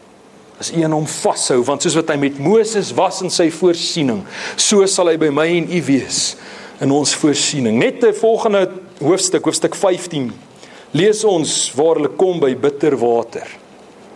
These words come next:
Mara beteken bitter water. In hierdie woestyn, hulle is dors.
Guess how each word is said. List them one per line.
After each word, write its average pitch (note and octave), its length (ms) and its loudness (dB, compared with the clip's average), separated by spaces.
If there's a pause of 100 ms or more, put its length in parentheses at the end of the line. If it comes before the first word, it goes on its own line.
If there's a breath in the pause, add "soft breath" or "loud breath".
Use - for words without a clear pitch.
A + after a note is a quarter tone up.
(420)
Mara D#3 580 0 (800)
beteken D#3+ 580 -2
bitter D3+ 340 0
water. A#2+ 440 -2 (1040 loud breath)
In F#3+ 100 2
hierdie G3 240 2
woestyn, D3+ 580 -2 (200)
hulle A2 100 -2
is G#2+ 160 -2
dors. - 640 -2